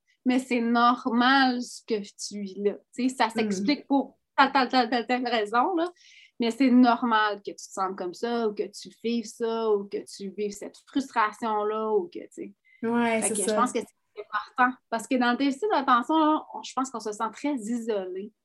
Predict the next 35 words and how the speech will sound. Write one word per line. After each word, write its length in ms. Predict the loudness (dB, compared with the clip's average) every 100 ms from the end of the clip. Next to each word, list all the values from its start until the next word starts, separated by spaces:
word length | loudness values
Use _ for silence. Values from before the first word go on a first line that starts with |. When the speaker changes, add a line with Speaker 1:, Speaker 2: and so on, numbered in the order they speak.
| 2
Speaker 2:
Ouais. 160 | 2 2
Speaker 1:
C'est 200 | -2 -8
juste 240 | -10 -14
que, 60 | -16
euh, 460 | _ -14 -10 -10 -8 0
tant 120 | 2
qu'on, 160 | 6 6
en 40 |
fait, 140 | 8 6
tant 180 | 6 6
qu'on 120 | 6
le 60 |
sait 180 | 6 2
pas 120 | 2
qu'on 220 | 4 6 6
a 140 | 4
ça, 200 | 2 4
on 120 | 4
le 80 | 0
sait 160 | -2 0
pas. 240 | 0 -2 -4
Fait 80 | -10
que 60 |
tu 240 | -10 -18 -12
peux 80 | -2
pas 120 | 0
aller 120 | 2
chercher 340 | 0 -4 -4 -6
vraiment, 440 | -2 2 2 2 -2 _ 2
parler 340 | 4 6 4 2
de 60 |
ça 100 | 0
aux 180 | 0 2
autres. 280 | 0 0 -6 _ -20 _
Souvent, 300 | -4 2 4